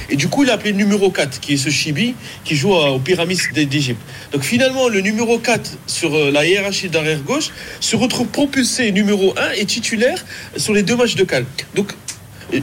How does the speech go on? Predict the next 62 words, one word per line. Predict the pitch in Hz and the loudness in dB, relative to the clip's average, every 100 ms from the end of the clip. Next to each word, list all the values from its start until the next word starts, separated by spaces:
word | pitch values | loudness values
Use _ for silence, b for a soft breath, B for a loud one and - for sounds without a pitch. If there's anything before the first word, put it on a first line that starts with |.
| 143 | 0
je | |
dis | 135 180 | 0 2
pas | 185 269 | 2 2
que, | 247 226 220 208 208 196 | 4 4 4 4 4 2
que | 196 214 | 0 -2
il, | 196 185 180 175 165 151 | -2 -2 -2 -2 0 0
c'est | - | 0
pas, | 170 190 175 170 156 B B - | 0 2 2 2 -2 B B -6
c'est, | - - | -4 -2
c'est | - - - 180 | -4 -4 0 2
juste | 160 233 | 2 0
qu'on | - 180 | 0 2
joue, | 156 139 - 127 | 2 0 -6 -4
qu'on | 165 | 0
n'a | 160 | 0
pas | - 214 | 2 2
joué | 180 | 2
avec | 208 196 | 2 0
notre, | 165 165 151 | -4 -4 -4
notre | 165 | -4
meilleur | 165 180 180 | 0 -2 -2
niveau. | 190 202 196 B B 180 | -2 -2 -2 B B -2
Et, | 151 151 151 151 147 135 135 - - | 0 2 2 2 2 0 -4 -8 -2
et | 147 | 0
honnêtement, | 151 170 170 185 | 0 -2 0 0
même | 185 | 0
si | 180 165 | -2 -2
j'aime, | 151 156 127 | 0 0 0
j'aime | 131 151 | 0 0
beaucoup | 156 175 | -2 -4
Chibi | 165 170 175 | -4 -2 0
et | 185 139 120 | 0 0 0
je | 113 | -4
trouve | - 135 | -6 -6
qu'il, | 135 120 | -2 -2
qu'il | 101 | -2
joue | 113 | -4
bien, | 117 196 240 B B | 2 2 0 B B
c'est | - 180 190 | -6 -2 2
un | 180 | 2
arrière | 202 185 147 | 2 2 2
droit. | 139 185 233 B B - | 2 2 -2 B B -2
Et | |
deuxièmement, | 151 208 185 185 208 | 0 2 2 2 2
il | 202 | 2
n'y | |
a | 139 | 0
pas | 180 | -2
photo | - 185 185 | -2 -2 0
entre | 165 | 0
un | 170 | -2
joueur | 147 160 | 0 -2
du | 147 | 0
Bayern | 143 151 147 | 2 2 2
Munich | 143 185 170 | 0 0 0
et | |
un | 160 | 2
joueur | 143 147 156 | 2 0 -2
du | 135 | -2
Pyramide | 135 143 143 151 127 | -2 0 0 2 0
F | |
C. | 120 - | -2 -6